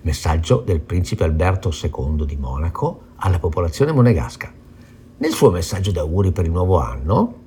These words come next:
il principe Alberto secondo di Monaco ha insistito sull'importanza per la comunità monegasca di preservare la sua unità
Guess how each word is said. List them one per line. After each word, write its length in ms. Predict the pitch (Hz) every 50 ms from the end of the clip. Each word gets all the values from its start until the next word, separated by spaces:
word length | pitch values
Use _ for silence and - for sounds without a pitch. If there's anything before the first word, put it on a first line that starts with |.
| - -
il 160 | - - -
principe 340 | - 262 233 - 101 80 85
Alberto 400 | 82 82 98 98 90 80 - 85
secondo 380 | - 82 - - 98 90 78
di 120 | 73 82 98
Monaco 440 | 95 - 64 62 71 80 82 -
ha 60 | 151 180
insistito 520 | 156 127 - 131 123 - - 85 - 90
sull'importanza 880 | 76 - 78 78 - 107 82 92 92 - - 85 - 62 76 - -
per 160 | - - 95
la 100 | 87 82
comunità 400 | 78 - 78 78 78 78 - 80
monegasca 600 | 67 62 65 67 69 71 - - - - - - -
di 100 | 135 123
preservare 720 | - - 107 104 95 - 151 170 151 - 78 87 107 127
la 80 | 104
sua 160 | 90 - - 104
unità 440 | 92 92 95 92 - 143 - -